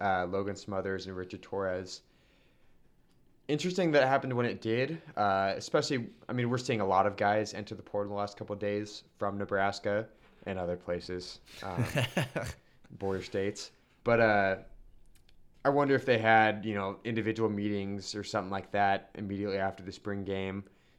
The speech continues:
Speaker 1: and that's why we're seeing them now, and guys found out more so where they are, is kinda my suspicion. But,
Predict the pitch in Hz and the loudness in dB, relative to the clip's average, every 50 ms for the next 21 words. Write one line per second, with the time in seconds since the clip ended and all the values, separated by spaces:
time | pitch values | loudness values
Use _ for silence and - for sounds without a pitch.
0 | _ - - 95 90 87 87 - - 101 98 95 95 87 - - 101 90 90 90 | _ -12 -8 -4 -2 -2 -4 -2 -2 -2 -2 -2 -2 -4 -8 -8 -8 -6 -6 -6
1 | 90 90 92 92 92 95 92 92 - - _ _ _ _ _ - 101 87 - 87 | -4 -2 0 0 0 0 -2 -6 -10 -20 _ _ _ _ _ -14 -10 -4 -2 -2
2 | 87 90 87 - - 98 95 90 90 90 87 - 95 90 92 90 - - 92 92 | -2 -2 -2 -4 -4 -4 -2 0 -2 -2 -2 -4 -8 -8 -8 -8 -8 -8 -6 -4
3 | 90 90 87 76 85 69 76 90 98 104 110 117 - - - - _ _ _ _ | -4 -4 -4 -4 -4 -2 0 2 2 4 2 2 0 -4 -10 -20 _ _ _ _
4 | _ _ _ _ - 110 - - - 113 110 107 107 107 107 107 107 107 101 107 | _ _ _ _ -14 -14 -12 -10 -6 -4 -2 0 2 2 4 4 2 2 0 -4
5 | - - - - - _ _ _ _ - - _ _ _ _ - - - 139 127 | -10 -18 -20 -20 -20 _ _ _ _ -20 -20 _ _ _ _ -12 -10 -8 -8 -4
6 | 123 113 107 - - 147 143 156 151 - - - 110 104 101 98 95 - | 0 0 0 0 0 -2 -2 -4 -6 -4 0 2 4 4 4 2 0 -2